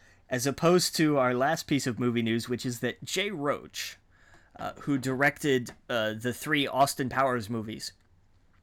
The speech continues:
you know where this is going, has said that there have been discussions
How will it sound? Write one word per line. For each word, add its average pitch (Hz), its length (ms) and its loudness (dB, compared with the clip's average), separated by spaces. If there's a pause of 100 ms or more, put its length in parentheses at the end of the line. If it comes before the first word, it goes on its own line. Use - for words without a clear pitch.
(420)
you 120 160 -2
know 127 160 4
where 156 120 6
this 147 220 2
is 139 80 -4
going, 175 340 0 (600)
has 139 340 0
said 156 520 4
that 127 300 0
there 165 160 2
have 160 220 -2
been 254 220 0
discussions 170 920 -2